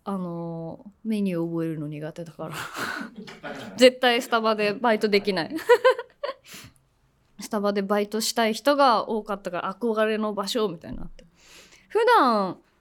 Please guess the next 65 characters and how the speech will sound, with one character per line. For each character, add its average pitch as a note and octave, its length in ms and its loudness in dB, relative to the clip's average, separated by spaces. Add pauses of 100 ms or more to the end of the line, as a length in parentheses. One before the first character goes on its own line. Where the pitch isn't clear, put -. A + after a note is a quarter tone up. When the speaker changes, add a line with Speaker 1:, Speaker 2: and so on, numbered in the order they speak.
(340)
Speaker 1:
今 F#4+ 260 2
ね、 G3+ 280 2
家 B3+ 180 0
に C#4+ 120 0
コ D4 180 -4
ー E4+ 40 2
ヒ E4+ 220 0
ー - 20 2
マ E4+ 140 0
シ E4+ 160 -4
ー D4 200 2
ン - 20 0
を F3+ 80 -4
買 - 160 -10
っ - 20 -20
て、 F#3 480 2
毎 C4+ 240 0
朝 F#3 340 0
家 A#3+ 240 2
で A3 120 -2
コ G#3+ 140 -4
ー A3 40 -2
ヒ A#3+ 80 -4
ー A3+ 40 -2
飲 F#3+ 140 -4
ん F3+ 80 -8
で E3+ 60 -6
る E3+ 60 -6
か F3+ 140 -8
ら、 E3 260 -4 (480)
ス - 100 -14
タ D4+ 80 2
バ D#4 60 0 (100)
も E4 100 4
含 E4+ 160 -2
め D4 80 4
て - 80 0
あ G#3+ 40 2
ん A#3+ 80 4
ま B3 100 2
り B3 80 -2
こ B3 100 -4
う、 A3+ 40 -8
コ C4+ 120 2
ー C4 40 2
ヒ C#4+ 160 0
ー - 20 -8
チ C#4+ 140 -2
ェ - 20 4
ー - 20 2
ン A3+ 40 2
に F#3 120 -2
行 - 80 -18
く - 40 -20
こ A3 100 -6
と G#3+ 180 -2
が F#3 120 -6
減 G3+ 160 -8
っ - 20 -12
た D#4+ 240 2
ん C4 100 4
で F#3+ 80 -4
す - 120 -12
け C3 100 -8
ど、 F#3+ 480 -2